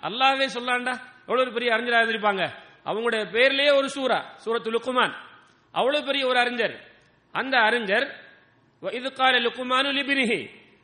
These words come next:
அவர்கள் தன்னுடைய மகனுக்கு சொன்ன சில வசியத்துகளை அல்லாஹு ரப்புல் ஆலமீன்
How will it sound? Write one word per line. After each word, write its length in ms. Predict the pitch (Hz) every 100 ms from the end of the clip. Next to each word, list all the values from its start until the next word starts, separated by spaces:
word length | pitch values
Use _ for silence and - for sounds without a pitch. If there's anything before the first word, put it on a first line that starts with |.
| _
அவர்கள் 440 | 180 240 262 254
தன்னுடைய 420 | 233 233 240 226 214
மகனுக்கு 520 | 214 269 269 214 202
சொன்ன 200 | 240 233
சில 220 | 220 214
வசியத்துகளை 840 | 196 208 277 247 233 208 214 302 302 - - -
அல்லாஹு 320 | 240 262 233
ரப்புல் 280 | 226 208 214
ஆலமீன் 500 | 208 208 214 214